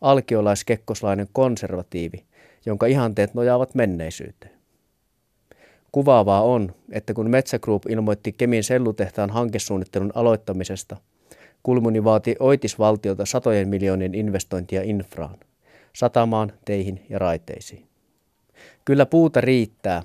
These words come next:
vastasi Kulmuni hallituskaverilleen Krista Mikkoselle,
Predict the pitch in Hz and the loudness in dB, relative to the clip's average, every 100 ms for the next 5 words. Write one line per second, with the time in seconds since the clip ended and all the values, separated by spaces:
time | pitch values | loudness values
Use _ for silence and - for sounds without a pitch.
0 | - 107 - 104 107 - 120 110 104 107 | -6 -8 -8 -8 -6 -2 -2 0 -2 -2
1 | 107 101 98 - 95 98 98 101 101 117 | -2 -2 -6 -4 -2 -2 -2 -4 -4 -6
2 | 113 - 101 101 - 98 87 87 | -6 -4 -4 -6 -8 -8 -8 -10